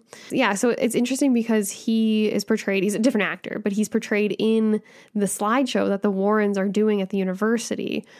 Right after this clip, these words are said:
when they're recruited by the mother of the family. That I think,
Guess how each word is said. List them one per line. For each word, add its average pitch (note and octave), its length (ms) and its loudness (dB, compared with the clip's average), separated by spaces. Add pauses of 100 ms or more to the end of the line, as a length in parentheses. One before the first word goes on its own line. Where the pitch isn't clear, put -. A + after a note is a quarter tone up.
(140)
when G#3 220 2
they're F#3+ 220 0
recruited G3 920 -2
by G3 760 0
the A3 140 4
mother G3+ 680 0
of F#3+ 180 -2
the F#3+ 80 -2
family. F#3 500 -2
That - 160 -10
I G#3+ 60 -2
think, G4 220 -2